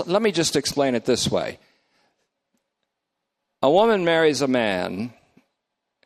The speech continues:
who has always kept his best foot forward during the courtship stage. Oh, he's a sweetheart.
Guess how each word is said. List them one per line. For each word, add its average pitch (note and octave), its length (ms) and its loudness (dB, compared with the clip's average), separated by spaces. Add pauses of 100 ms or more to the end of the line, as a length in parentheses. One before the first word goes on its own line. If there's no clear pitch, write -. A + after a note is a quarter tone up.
(160)
who A#2+ 120 -2
has B2+ 160 0
always C#3 360 2
kept - 280 -2
his - 440 -4
best - 380 -2
foot - 220 -2
forward G#2 560 2
during G2+ 300 -2
the F#2+ 80 -2
courtship - 640 -4
stage. - 680 -8 (1500)
Oh, A2 140 0
he's G2 260 -4
a F2+ 40 -6
sweetheart. F#2 680 -4